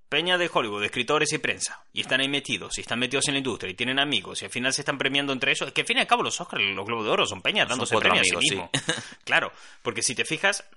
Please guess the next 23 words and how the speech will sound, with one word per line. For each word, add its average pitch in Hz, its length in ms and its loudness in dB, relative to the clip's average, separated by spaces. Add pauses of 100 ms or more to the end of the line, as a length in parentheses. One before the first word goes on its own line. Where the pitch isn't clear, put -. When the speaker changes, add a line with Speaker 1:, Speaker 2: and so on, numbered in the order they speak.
(200)
Speaker 1:
cada 143 220 4
generación 123 560 0
sí - 160 0
que 101 100 -6
tiene 107 280 -2
su 104 200 -2
ganadores, 117 460 -2
pero 92 180 -4
es - 60 -14
que 90 160 -6
más 92 220 -2
o 110 60 -2
menos, 110 120 -2
¿cuá-, 160 160 2
¿cuántas 196 280 -2
veces 104 200 -2
hemos 104 180 -4
visto 107 200 -6
a - 20 -4
DiCaprio 92 460 -4 (180)
en 101 80 -8
Speaker 2:
Uf. 104 60 -4
Speaker 1:
las, 135 140 0